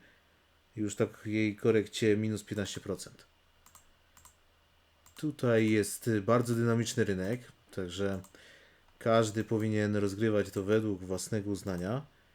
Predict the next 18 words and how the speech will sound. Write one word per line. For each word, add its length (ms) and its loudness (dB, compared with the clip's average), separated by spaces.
Zbyt 400 0
szybko 380 2
zmieniają 420 4
se-, 180 -4
się 300 -2
setupy, 640 -2
ale 280 6
widać, 380 6
że 560 4
praktycznie 640 -2
wszystko 460 -4
działa, 320 -2
bo 260 4
zarówno 640 8
tutaj 420 -2
zeszliśmy 560 -2
w 60 -6
dół, 360 2